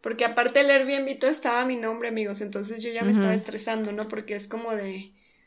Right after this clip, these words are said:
Speaker 1: "Oye, tanta gente", así como que en ese entonces
Speaker 2: Oh.
Speaker 1: no conocía tanto a estos amigos. Sí los conocía
Speaker 2: Ujú.
Speaker 1: mucho, pero no que había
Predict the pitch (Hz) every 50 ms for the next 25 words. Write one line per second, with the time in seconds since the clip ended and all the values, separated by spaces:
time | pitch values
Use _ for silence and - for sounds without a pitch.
0 | _ _ _ _ _ _ - - 226 247 247 226 254 254 254 254 254 254 - 226
1 | 214 214 170 185 202 - 233 247 254 254 247 247 262 247 233 247 - 220 220 226
2 | 226 226 226 247 240 240 247 262 294 285 294 294 302 302 302 302 285 269 262 262
3 | 277 254 247 254 254 226 220 220 226 220 220 220 247 254 - 247 233 233 220 214
4 | 220 220 233 247 262 262 - 285 294 302 339 - - 311 294 - 277 262 254 254
5 | 254 - 302 - - 247 262 269 220 226 220 220 220 - 262 247 240 226 220 220
6 | 220 220 214 208